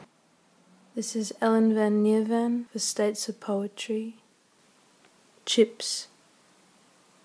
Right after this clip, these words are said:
Can I say, white people really bore me sometimes. To be exact, I grow tired of what's unmentioned.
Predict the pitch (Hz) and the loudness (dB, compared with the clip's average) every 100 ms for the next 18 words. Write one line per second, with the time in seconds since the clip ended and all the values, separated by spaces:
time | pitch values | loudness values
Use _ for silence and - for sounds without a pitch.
0 | _ _ _ _ _ _ - _ _ _ | _ _ _ _ _ _ -20 _ _ _
1 | - 294 311 349 - 202 202 262 277 - | -4 2 4 4 4 4 4 4 2 -10
2 | - - - _ _ _ _ 240 226 220 | -20 -20 -20 _ _ _ _ 2 4 4
3 | 220 226 226 214 208 202 190 208 208 220 | 2 -4 4 4 6 4 2 2 2 2
4 | 226 - 233 240 254 269 - - - _ | 0 -4 -6 -4 -6 -8 -14 -18 -18 _
5 | _ _ _ _ _ _ _ _ _ _ | _ _ _ _ _ _ _ _ _ _
6 | - _ _ - - 254 285 285 220 202 | -20 _ _ -10 -6 0 4 4 2 -6
7 | - 226 202 190 _ - - - _ _ | 0 2 2 -4 _ -12 -12 -12 _ _
8 | - 240 233 247 254 - - 226 240 214 | -6 0 4 4 2 -8 -2 2 4 4
9 | 196 196 208 214 - - - 226 220 214 | 4 2 -2 -2 -4 -8 -4 2 6 6
10 | 202 202 208 196 226 208 - | 6 4 4 0 -6 -8 -10